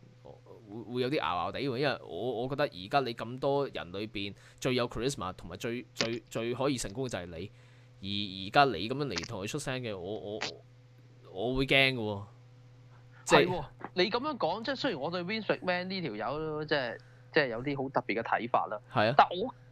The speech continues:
Speaker 2: 以我睇嗰啲文獻啊，睇嗰啲選手訪問呢，其實條友反而係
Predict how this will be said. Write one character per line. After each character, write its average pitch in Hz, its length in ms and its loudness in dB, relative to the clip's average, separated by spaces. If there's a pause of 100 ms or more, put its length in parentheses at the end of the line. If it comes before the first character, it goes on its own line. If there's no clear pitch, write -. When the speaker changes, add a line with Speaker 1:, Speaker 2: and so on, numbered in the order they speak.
Speaker 2:
以 220 200 0
我 226 200 -2
睇 202 240 2
嗰 233 100 -2
啲 - 20 -2
文 147 340 -4
獻 151 340 -2
啊， 151 140 0
睇 170 180 2
嗰 180 100 -2
啲 202 240 0
選 175 220 -2
手 - 100 -2 (160)
訪 139 240 -2
問 147 200 4
呢， 143 160 -4 (440)
其 214 80 6
實 220 60 4
條 180 140 0
友 277 160 -2
反 - 220 -2
而 285 60 -2
係 139 400 -2